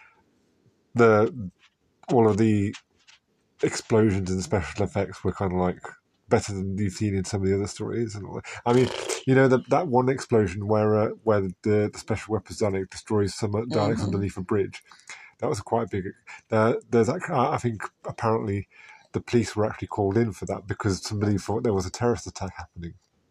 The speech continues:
Speaker 2: Really?
Speaker 1: <laughs> Yeah.
Speaker 2: Wow.
Speaker 1: So, uh, so
Speaker 2: Wow.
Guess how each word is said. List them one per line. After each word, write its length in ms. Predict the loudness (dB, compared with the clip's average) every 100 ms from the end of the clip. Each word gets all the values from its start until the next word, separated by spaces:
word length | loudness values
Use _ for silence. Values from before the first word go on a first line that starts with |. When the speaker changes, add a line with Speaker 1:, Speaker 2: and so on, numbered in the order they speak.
| _ _ _ _ _
Speaker 2:
Really? 460 | -14 -12 -12 -14 -10 -4
Speaker 1:
<laughs> 100 | -2
Yeah. 160 | 0 -2 -8 -10
Speaker 2:
Wow. 540 | -16 -16 -16 -20 -20 _ _ _ _ _ _ _ _ _
Speaker 1:
So, 400 | -4 -2 0 -2
uh, 40 | -6 _ _ _ _ _ _ _ _ _ _ _ _ _
so 200 | -4 -4 -4 -12 _ _ _ _ _ _
Speaker 2:
Wow. 540 | -12 -12 -12 -12 -12